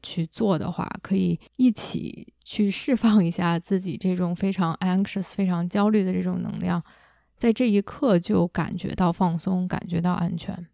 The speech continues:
开始深呼吸，放松，察觉到任何地方的紧张感、不安感、焦虑，然后让自己从焦虑中抽离出来，去观察它们。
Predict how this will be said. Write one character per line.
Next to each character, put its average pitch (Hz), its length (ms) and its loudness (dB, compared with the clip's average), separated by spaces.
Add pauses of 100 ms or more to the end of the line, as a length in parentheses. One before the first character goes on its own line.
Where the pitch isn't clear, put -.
(460)
开 196 200 4
始 - 440 -6 (400)
深 214 180 6
呼 214 140 4
吸， 214 400 0 (500)
放 180 240 2
松， 196 320 0 (840)
察 208 180 4
觉 233 180 4
到 220 300 4
任 220 240 6
何 190 160 0
地 185 180 2
方 190 220 2
的 190 100 2
紧 160 280 -4
张 190 240 2
感、 190 160 -4 (1000)
不 185 140 2
安 180 260 2
感、 - 220 -6 (880)
焦 185 220 4
虑， 190 240 -2 (1000)
然 202 140 6
后 277 380 2
让 254 180 2
自 262 160 0
己 214 120 0
从 190 220 2
焦 220 200 4
虑 220 180 6
中 202 220 4
抽 214 260 2
离 185 160 0
出 175 240 0
来， 160 300 -2 (420)
去 - 160 -4
观 196 260 2
察 - 200 -6
它 170 140 -4
们。 - 160 -8